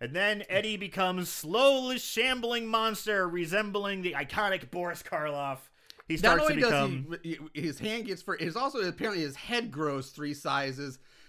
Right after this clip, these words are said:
Speaker 2: and he gets an afro.
Speaker 1: And neck bolts.
Speaker 2: <laughs> Did he have neck
Speaker 1: I
Speaker 2: bolts?
Speaker 1: think so.
Speaker 2: I don't, I don't
Speaker 1: It's
Speaker 2: remember
Speaker 1: hard
Speaker 2: neck
Speaker 1: because
Speaker 2: bolts.
Speaker 1: they never show his face very closely,
Speaker 2: Hey,
Speaker 1: very
Speaker 2: I don't
Speaker 1: often.
Speaker 2: think he had neck bolts.
Speaker 1: Oh, I want him to have neck
Speaker 2: I wish
Speaker 1: bolts.
Speaker 2: if he did, that would be amazing. But yeah, his head grows, like, three sizes, and he has a giant square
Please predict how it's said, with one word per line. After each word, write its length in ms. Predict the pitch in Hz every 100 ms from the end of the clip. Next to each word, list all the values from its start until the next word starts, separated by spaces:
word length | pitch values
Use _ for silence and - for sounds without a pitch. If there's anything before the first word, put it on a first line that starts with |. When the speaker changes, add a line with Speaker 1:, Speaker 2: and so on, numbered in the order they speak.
| -
Speaker 2:
and 220 | 165 160
he 40 | 160
gets 220 | 175 202
an 140 | 156 170
afro. 540 | 165 143 - 117 107
Speaker 1:
And 320 | 220 269 254 247
neck 260 | 320 320
bolts. 560 | 294 285 190 - - - 240
Speaker 2:
<laughs> 40 | 135 - - - -
Did 140 | 311
he 80 | 370
have 100 | 330
neck 200 | 370 403
Speaker 1:
I 40 | 403
Speaker 2:
bolts? 160 | 427
Speaker 1:
think 100 | 302
so. 180 | - 269 294
Speaker 2:
I 80 |
don't, 180 | 311 247 -
I 120 | 196
don't 100 | 233
Speaker 1:
It's 80 | 165
Speaker 2:
remember 100 | 180
Speaker 1:
hard 160 | 294 311
Speaker 2:
neck 80 | -
Speaker 1:
because 80 | 233
Speaker 2:
bolts. 100 | 240
Speaker 1:
they 60 |
never 180 | 247 277
show 180 | - 240
his 120 | 226
face 240 | - 220 214
very 180 | 165
closely, 380 | - 160 170 143
Speaker 2:
Hey, 80 | 202
Speaker 1:
very 100 | 269
Speaker 2:
I 20 |
don't 80 | 254
Speaker 1:
often. 200 | - -
Speaker 2:
think 140 | 202 -
he 80 | 143
had 160 | 113
neck 220 | 117 98 -
bolts. 320 | 95 - - 87
Speaker 1:
Oh, 40 |
I 20 |
want 160 | 90 92
him 60 | 87
to 60 |
have 100 | 85
neck 80 | -
Speaker 2:
I 100 | 160
wish 240 | 165 208 -
Speaker 1:
bolts. 100 | 160
Speaker 2:
if 80 | 143
he 80 |
did, 260 | 107 175 165
that 60 | 127
would 80 | 117
be 60 | 113
amazing. 680 | 113 113 139 135 - 117 - - -
But 120 | 208
yeah, 100 | 196
his 220 | 143 185 -
head 260 | 262 254
grows, 260 | 208 196 170
like, 160 | 151
three 200 | - 175
sizes, 380 | 165 147 143 139
and 80 | 143
he 100 | 143
has 140 | 131
a 40 | 120
giant 380 | 113 165 160 139
square 500 | - 135 135 127